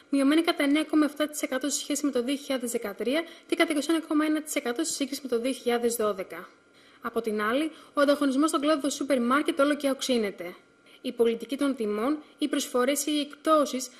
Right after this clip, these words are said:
αλλά και οι καινοτόμες υπηρεσίες και προϊόντα είναι κάποιες από τις προωθητικές ενέργειες των καταστημάτων.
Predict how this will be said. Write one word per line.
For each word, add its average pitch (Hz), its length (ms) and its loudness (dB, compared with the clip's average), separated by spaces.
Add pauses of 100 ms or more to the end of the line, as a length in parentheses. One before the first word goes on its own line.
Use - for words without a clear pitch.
αλλά 277 160 2
και 262 80 -10
οι - 40 -20
καινοτόμες 285 480 2
υπηρεσίες 277 440 -4
και 294 120 -4
προϊόντα 233 360 2
είναι 302 120 2
κάποιες 294 300 -4
από 294 80 -4
τις 285 100 -10
προωθητικές 262 520 -4
ενέργειες 262 280 0
των 277 80 -6
καταστημάτων. 226 800 -4